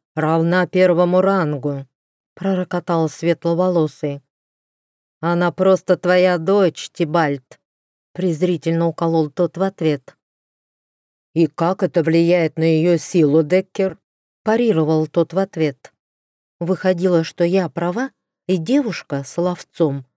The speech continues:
родственники. Но для меня это не значило ровным счетом ничего. Внезапно двери распахнулись,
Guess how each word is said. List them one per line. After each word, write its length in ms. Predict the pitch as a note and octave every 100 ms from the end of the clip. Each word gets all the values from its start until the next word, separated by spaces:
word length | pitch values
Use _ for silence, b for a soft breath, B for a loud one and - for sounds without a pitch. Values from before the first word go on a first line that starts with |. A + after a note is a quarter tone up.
| _ -
родственники. 960 | C4 D4 - - D#3 D3 C3 - C3 - _ _ _ _
Но 140 | A#3+ C4
для 200 | G#3+ A3+
меня 480 | A3 A3 A3+ A3+ F#3+
это 200 | E3 D#3+
не 160 | E3
значило 680 | D3+ E3+ F3+ E3+ - D#3+ E3
ровным 540 | F#3+ C#4 C#4 A#3+ A3+
счетом 520 | G#3 - F3 F3+ D#3+
ничего. 600 | D#3 D3+ - D3+ D3 C#3+ _ _ _ _ _ _ _ _ _ _ _ _ _
Внезапно 720 | D#3+ F3 A3 G3+ A3 - E3
двери 380 | D#3 F3 G#3+ D#3+
распахнулись, 1040 | D3+ E3 - E3 - A3+ D4 A3+ D3 -